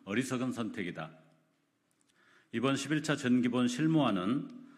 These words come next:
지난해 국내의 무수한 질타를 받았던 제십 차 전기본의 틀을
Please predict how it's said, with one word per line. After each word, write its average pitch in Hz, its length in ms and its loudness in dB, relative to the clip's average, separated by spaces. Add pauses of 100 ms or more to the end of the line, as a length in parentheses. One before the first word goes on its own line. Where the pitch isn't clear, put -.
(320)
지난해 123 420 0
국내의 127 680 2
무수한 139 580 0
질타를 120 420 0
받았던 120 1000 -2
제십 113 460 -4
차 170 180 -2
전기본의 113 640 0
틀을 139 520 -2